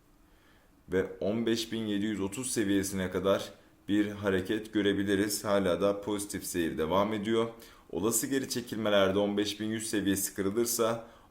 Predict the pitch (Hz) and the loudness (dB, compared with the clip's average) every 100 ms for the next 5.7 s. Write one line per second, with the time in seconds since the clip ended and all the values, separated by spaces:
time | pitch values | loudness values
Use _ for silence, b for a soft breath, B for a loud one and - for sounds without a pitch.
0 | _ 95 113 120 120 120 117 110 117 113 | _ -4 0 4 2 2 -2 -2 -2 -2
1 | 117 110 113 113 113 120 - - - - | -2 0 2 0 0 -4 -4 -8 -14 -20
2 | _ _ _ _ _ _ _ _ _ _ | _ _ _ _ _ _ _ _ _ _
3 | _ _ _ _ _ _ _ b b b | _ _ _ _ _ _ _ b b b
4 | b b 78 95 117 120 117 120 117 113 | b b -4 0 4 4 4 0 0 0
5 | 110 120 107 117 113 117 120 | -2 -4 0 2 2 2 0